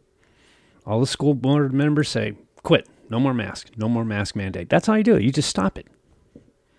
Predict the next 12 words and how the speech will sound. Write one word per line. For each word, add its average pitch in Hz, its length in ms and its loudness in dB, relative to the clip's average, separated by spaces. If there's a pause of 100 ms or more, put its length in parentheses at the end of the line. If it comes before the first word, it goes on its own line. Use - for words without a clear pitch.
(500)
There's 151 180 2
no 147 220 4 (120)
guidance 110 560 4
to 101 120 -2
getting 95 340 -2
away 92 400 2
from 87 300 -2
it. 82 120 -8 (1040)
You 113 100 -8
just - 200 -2
stop - 560 -2
it. - 60 -20